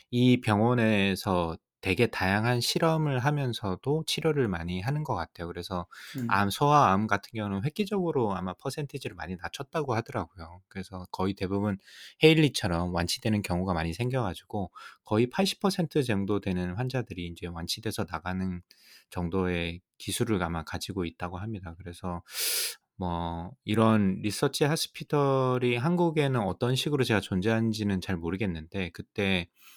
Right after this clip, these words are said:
Speaker 1: 조성건 박사님이 엔아이에이치도 약간
Speaker 2: 음.
Speaker 1: 이런 역할을 하는 것 같아요. 거기서 이제 지원도 하지만 본인 스스로가 병원도 운영을 하면서 이제 희귀 질환 같은 거는 리서치를 하면서 거기서 치료도 이루어지는데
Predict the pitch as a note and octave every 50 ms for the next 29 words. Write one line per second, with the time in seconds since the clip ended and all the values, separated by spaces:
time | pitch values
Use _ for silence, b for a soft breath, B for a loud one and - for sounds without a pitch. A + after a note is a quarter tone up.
0 | B B B - - G#2 A#2 C3+ C#3 D3 C#3+ C3+ B2 G#2+ - - A#2 G#2 G#2 G2
1 | F#2 F2 F2 E2+ F#2 A2 A#2+ B2+ B2+ A2+ G#2 G2+ G2 - - - F#2+ E2+ E2 E2
2 | - - - E2 E2 D#2+ E2 E2 E2 - D3+ D3 C#3 C3+ B2+ G2 F#2+ F#2 F2+ E2+
3 | F2+ F#2 F#2+ F2 - A2 G2 F2+ F#2 B2+ C3 B2+ B2+ A2+ F#2 D#2+ D#2 - - -
4 | D#2+ D#2 D#2 D#2 E2 _ B B B B B B B B G2+ F#2+ F#2 F#2+ - G2
5 | F2 E2+ E2+ - - - A2+ G#2 A2 A#2 G#2+ G#2 G2 G#2+ B2+ - - A2+ F#2 G2
6 | G2 G2+ G#2+ - - G2 F#2+ G2+ G#2 G2 - A2 - - A#2 A2 G2 F#2 - -
7 | F2+ E2 F2 F2+ F#2+ G2 F#2+ F2+ F2+ F#2 F2+ F2+ F2+ F2+ F2+ F2+ F2+ F2 F2 G#2+
8 | A#2+ B2 A2 F#2 E2 - B2 C3+ D#3 - B B B B B B B - F#2+ F#2+
9 | F#2+ F3 F#3+ F3 F3+ C#3 - B2+ A#2 G#2 G2 F#2 E2+ - - F#2+ - - F#2+ F2+
10 | E2+ E2+ E2 E2+ E2+ E2 E2+ F2 E2+ - A#2+ - - A2+ A#2 A2+ B2+ C3+ B2 G#2
11 | F2 F#2+ A2+ A#2 B2+ C3 - - F#2 E2+ E2 - F2+ - - - - - A#2 -
12 | - F#2+ E2+ E2 - F#2+ G2 F#2 - F2 E2 D#2+ D#2+ E2 - G#2 G2+ F2